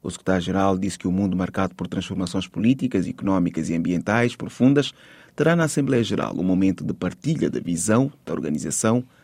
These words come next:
perante tais desafios. Na próxima segunda-feira será realizado um simpósio sobre o combate ao terrorismo. Ban defendeu que o aniversário de onze de setembro mostrou que a ameaça terrorista não desapareceu.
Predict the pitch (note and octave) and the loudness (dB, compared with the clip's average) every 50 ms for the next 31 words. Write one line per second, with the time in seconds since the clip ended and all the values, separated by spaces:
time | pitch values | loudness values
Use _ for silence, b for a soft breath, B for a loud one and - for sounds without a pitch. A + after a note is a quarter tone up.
0 | b b _ - E2 F#2 G2 G#2 G2 F#2+ F#2 - - - - _ - F#2 E2+ F2 | b b _ -6 -2 0 2 2 0 0 -4 -8 -16 -20 -14 _ -4 -4 -4 -4
1 | - - - F#2 E2+ - - D3+ C#3 F#2+ A#1+ - - - - - _ _ _ _ | -6 -6 -6 -6 -6 -2 0 2 2 2 2 -2 -6 -10 -14 -18 _ _ _ _
2 | _ _ b b b b b _ - - G#2+ G2+ - - - - - - F2+ E2+ | _ _ b b b b b _ -6 -2 -2 -2 -2 -2 -6 -6 -2 -2 -2 -2
3 | E2+ - - F#2 C3+ C#3 C#3+ - - - F2+ F2+ F2+ F2+ F2+ F2+ E2 G2+ G2 F#2 | -2 0 0 0 0 2 0 -4 -2 -2 -2 0 0 -2 -2 -2 -2 -2 -2 -2
4 | F2+ F2+ F2 - - F#2+ E2+ - G#2+ A#2+ C3+ C#3 B2 G2 - - - - F#2 D2+ | -2 -4 -6 -4 -4 -4 -4 0 0 2 2 2 2 -2 -4 -8 -8 -6 -6 -4
5 | - D2+ - - E2+ D#2 F2 G2 G2 F#2+ F#2 - - A#1 - - D2+ - D#2 - | -4 -6 -6 -4 -4 -2 0 2 2 2 2 0 -2 -2 -2 -4 -6 -6 -4 2
6 | G#2 C3 C#3 G#2+ G#2+ D#2+ B1 - B B B B B B B B B B - G2+ | 4 4 4 4 2 -2 -6 -6 B B B B B B B B B B -2 0
7 | G#2 G2+ F#2+ F#2 F2 - - E2 E2+ E2+ G2+ G2 F#2 E2+ - - F2+ F2 E2 D#2 | 2 2 2 0 -2 -2 -2 -2 0 2 2 0 0 -2 -2 -2 -2 0 0 -2
8 | - - - G#2+ G2 F#2+ F#2+ - - - C#3 D#3 A#2+ A#2 F#2+ - - - B2 B2+ | -4 -6 -4 -2 -2 -2 -4 -6 -2 0 0 0 0 -2 -6 -8 -2 2 4 4
9 | C3+ C3+ C#3 C3 B2+ B B B B B B B _ B2+ C3+ C3+ - E3 D#3+ - | 6 6 4 2 0 B B B B B B B _ 0 0 2 2 0 0 2
10 | D#3 C#3 C#3 C#3 C#3+ C#3 - - - C#3 A#2+ A#2 B2 C3 B2+ - B2 A#2 A#2+ C3+ | 2 2 2 2 0 0 -4 -4 -2 -2 0 2 0 0 0 0 -2 0 0 0
11 | D#3 D#3 C3+ B2+ A2+ - - A2 G#2 - - - D#3+ D3 A#2 F2+ | 0 0 0 0 -2 0 0 -2 -2 -2 -2 2 4 4 4 2